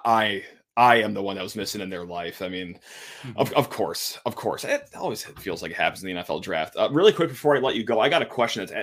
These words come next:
Speaker 1: a-, absolutely has nothing to do about the draft, and I might be setting myself up for major, major letdown right now because Kirk Cousins is my favorite Spartan of all time. How is he treating you over in Minnesota? I, uh, just from your point of view as a, as a big Vikings guy over there, are, are, are you happy in this marriage? Or,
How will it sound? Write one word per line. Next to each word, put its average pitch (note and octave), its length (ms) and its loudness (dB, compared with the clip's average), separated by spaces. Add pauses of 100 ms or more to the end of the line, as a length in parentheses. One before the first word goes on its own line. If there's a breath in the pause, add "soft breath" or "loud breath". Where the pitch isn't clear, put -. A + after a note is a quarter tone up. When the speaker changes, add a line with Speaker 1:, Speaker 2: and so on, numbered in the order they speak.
Speaker 1:
a-, - 40 0
absolutely A#2 340 2
has F#2+ 100 -2
nothing A2 260 0
to F#2+ 80 -6
do G2+ 120 -2
about G2+ 180 -2
the F#2+ 80 -8
draft, G2+ 420 0
and G2+ 100 -6
I B2+ 140 4
might B2+ 200 4
be A2 80 -6
setting G#2+ 180 -2
myself G#2 400 0
up F#2+ 140 2
for G2+ 120 -6
major, G#2 540 0
major G#2 320 -2
letdown G#2 360 -2
right G#2 200 -2
now G#2+ 100 0
because G2 320 -6
Kirk - 300 4
Cousins A2+ 320 4
is G#2+ 120 -4
my G2 100 -4
favorite G#2+ 340 0
Spartan G2 360 -2
of F#2 120 -10
all F#2+ 160 -4
time. F2+ 320 -10 (720 loud breath)
How - 200 6
is A3 80 4
he D3+ 60 2
treating A#2 320 0
you G#2 100 0
over G#2 160 -2
in G2+ 60 -4
Minnesota? B2+ 480 2
I, C3+ 560 0
uh, - 40 -14
just G#3+ 200 -2
from A#2+ 120 -6
your G#2+ 220 0
point A2 220 -2
of G#2+ 80 -4
view A#2 160 0
as A#2 120 -4
a, F#2 220 -2
as G2+ 80 -6
a G2+ 80 -10
big G2 240 -4
Vikings G2+ 400 -6
guy G#2 200 0
over G#2 180 -2
there, A2 240 -2
are, B2+ 180 0
are, F3 160 2 (100)
are - 60 0
you A3 120 -2
happy F3 460 -2
in E3 80 -2
this D#3 200 -4
marriage? D3 440 2
Or, A2+ 420 0